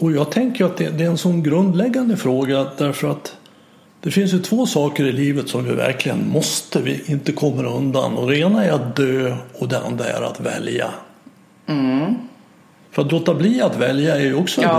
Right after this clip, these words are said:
Speaker 1: val.
Speaker 2: så det kan man ju säga. Många låter ju bli att välja för att slippa välja själva.
Speaker 1: Ja.
Speaker 2: Göra valet själva.
Speaker 1: Och det är också ett val.
Speaker 2: Ja.
Speaker 1: Så vi kommer ju inte undan.
Speaker 2: Nej,
Speaker 1: Nej.
Speaker 2: det gör vi inte.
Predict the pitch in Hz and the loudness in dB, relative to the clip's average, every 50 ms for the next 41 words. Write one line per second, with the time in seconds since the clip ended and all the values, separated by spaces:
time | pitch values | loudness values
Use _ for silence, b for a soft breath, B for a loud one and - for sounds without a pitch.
0 | 165 175 - - - - 196 180 175 185 185 190 196 190 185 185 185 - 147 135 | 4 2 2 0 0 -2 -2 -2 -2 -4 -4 -2 -2 -2 -2 -4 -4 -2 -2 0
1 | 127 131 151 160 156 - 165 175 175 170 170 175 196 190 185 190 185 185 - 165 | 0 0 -2 -4 -4 -4 -2 0 0 0 0 0 0 0 0 0 -2 -2 -2 -2
2 | 147 123 131 131 127 127 131 127 120 120 120 123 113 110 110 - 127 117 123 123 | 0 0 0 0 0 0 0 0 0 0 -2 -2 -2 -2 -2 -2 -2 -2 -2 -2
3 | - 131 120 - 117 120 120 117 113 113 117 - - 139 117 117 120 123 127 123 | -2 -4 -4 -4 -4 -2 -2 -2 -2 -4 -6 -6 -4 -4 -2 -2 -2 -2 -4 -6
4 | - - - - - 139 143 156 208 247 208 143 - - - - 147 139 135 123 | -8 -14 -2 0 2 4 4 4 2 2 0 -2 -4 -8 -8 -6 -4 -4 -4 -4
5 | 131 127 127 131 - - - - - - - - - - - - - 180 180 - | -4 -6 -6 -8 -12 -10 -10 -10 -8 -8 -10 -12 -14 -18 -20 -2 0 2 2 2
6 | 127 127 127 123 - - 233 202 208 - - - 117 110 - - - - 131 120 | 2 2 0 0 0 0 2 2 2 2 2 0 -2 -2 -6 -8 -8 -4 -4 -2
7 | - 143 196 285 320 - - 147 175 180 175 - 233 277 302 285 233 196 160 151 | -2 -2 -4 -4 -6 -6 -4 -2 -2 -2 -2 -2 0 0 2 2 2 2 2 2
8 | 147 180 165 156 185 196 - - - - - 143 135 127 139 175 233 135 131 139 | 0 0 2 2 2 2 2 0 -2 -2 -2 -2 -2 -2 -2 -2 -2 -2 -2 -2
9 | 151 208 190 - - 208 233 233 147 139 139 156 - 123 | -2 -2 -4 -4 -4 -4 -4 -2 -2 -4 -4 -4 -4 -6